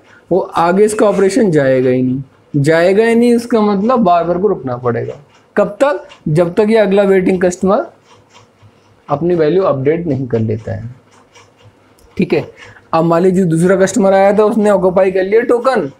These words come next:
ये तो कर नहीं पाया बार बार। Token occupy किया, check किया, number of waiting customer कितने? भाई ये तो यार operation चला ही नहीं,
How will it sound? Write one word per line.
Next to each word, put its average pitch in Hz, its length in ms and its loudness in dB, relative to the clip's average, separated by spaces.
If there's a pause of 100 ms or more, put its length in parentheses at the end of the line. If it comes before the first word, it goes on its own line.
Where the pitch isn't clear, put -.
ये 160 100 4
तो 180 120 2
कर 180 140 0
नहीं 185 160 0
पाया 190 260 4
बार 180 200 2
बार। 175 220 -2 (1000)
Token 170 240 2
occupy 208 460 2
किया, 202 480 0 (180)
check 175 280 0
किया, 156 380 0 (420)
number 170 260 2
of 196 60 2
waiting 196 340 2
customer 214 320 2
कितने? 214 260 2
भाई 226 140 4
ये 208 160 4
तो 214 120 2
यार 233 140 4
operation 220 460 2
चला 202 220 2
ही 208 120 2
नहीं, 240 200 0